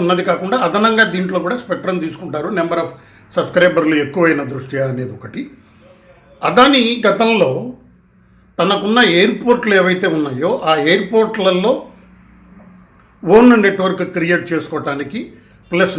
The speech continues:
నౌకాయానంలో ఉన్న అక్కడ ఈ రెండు ప్లేసెస్‌లో వాడుకోవటానికి మాత్రమే స్పెక్ట్రం తీసుకున్నారు గతంలో వేలంలో పాల్గొని లిమిటెడ్‌గా. ఈసారి మొత్తం టెలికాం రంగంలో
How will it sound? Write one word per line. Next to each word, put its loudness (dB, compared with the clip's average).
నౌకాయానంలో 4
ఉన్న -2
అక్కడ -2
ఈ 0
రెండు 0
ప్లేసెస్‌లో 0
వాడుకోవటానికి 0
మాత్రమే -2
స్పెక్ట్రం 0
తీసుకున్నారు -2
గతంలో -8
వేలంలో 0
పాల్గొని -12
లిమిటెడ్‌గా. 0
ఈసారి 4
మొత్తం 4
టెలికాం 2
రంగంలో 2